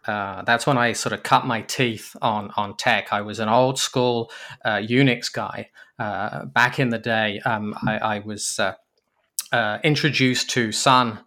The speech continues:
uh, servers in the early mid nineties. Um, so this was, you know, obviously, I think, what, Solaris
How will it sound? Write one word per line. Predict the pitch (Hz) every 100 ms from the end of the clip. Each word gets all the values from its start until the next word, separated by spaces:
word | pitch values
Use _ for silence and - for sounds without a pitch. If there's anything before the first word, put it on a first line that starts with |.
| _ -
uh, | 110 104
servers | 98 143 117 110 101 - - - -
in | 117 107
the | 104
early | 117 120 117
mid | 113 113
nineties. | 113 104 107 - 123 127 - - 160 113
Um, | 104 104
so | 110
this | 107
was, | 113 107 147
you | 113
know, | 101 101
obviously, | 110 - -
I | -
think, | 104 -
what, | -
Solaris | - 123 107 113 113 104 -